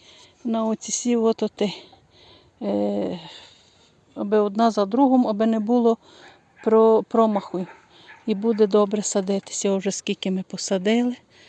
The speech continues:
який кусочок уже ми посадили. І зараз я вам ще покажу, як, як воно йде, як чоловік.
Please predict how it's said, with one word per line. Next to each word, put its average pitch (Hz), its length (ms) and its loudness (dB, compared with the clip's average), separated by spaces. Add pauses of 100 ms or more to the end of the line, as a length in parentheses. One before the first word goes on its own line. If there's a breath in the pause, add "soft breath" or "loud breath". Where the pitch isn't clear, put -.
(160 loud breath)
який - 240 -6
кусочок - 680 -6
уже 190 200 -4
ми 196 180 -6
посадили. 233 760 -2
І 208 120 -4
зараз 196 480 -2
я 202 120 -2
вам 196 140 -6 (540 loud breath)
ще - 160 -8
покажу, 202 580 -2
як, 190 460 -4 (1600 loud breath)
як 202 320 0
воно 196 220 -2
йде, 190 220 -2
як 196 240 -6
чоловік. 190 480 -6